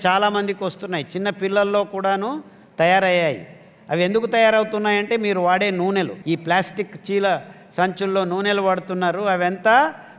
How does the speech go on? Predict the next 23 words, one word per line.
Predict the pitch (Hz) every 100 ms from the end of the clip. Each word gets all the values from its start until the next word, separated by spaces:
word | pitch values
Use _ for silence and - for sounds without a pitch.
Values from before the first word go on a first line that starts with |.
| -
కలుషితమైన | 180 208 233 220 220 208 202 196
నూనెలు, | 190 196 180 131 95 -
మినరల్ | 165 214 226 226
ఆయిల్స్, | 214 214 202 165 - 101 139
రిఫైన్డ్ | 180 208 226 226 202
ఇండస్ట్రీ | 202 208 208 - 202
నుంచి | 208 196 196
కొద్దిగా | 190 190 190 196 196 196
ఈ | 170 196 180
పెద్ద | 175 175 160
ప్రమాణంలో | 233 214 208 214 214 214 208 208
పెంచుతున్న | 208 202 196 196 202 196 185 151 - - - - 160
ఈ | 175
పందులు, | 180 190 202 202 208 208 - 143
ఆవుల | 170 208 208
మాంసం | 196 180 202 185 202 202
నుంచి | 190 185 196 196
తయారైన | 196 185 190 190 185 185
కొవ్వు | 175 - - 202 233
పదార్థం, | 226 208 190 180 185 170 185 180 - - - - 170
ఇలాంటివన్నీ | 185 190 175 180 185 208
కలుషితమై | 190 185 202 220 208 190 220 277 170 - - -
ఈ | 170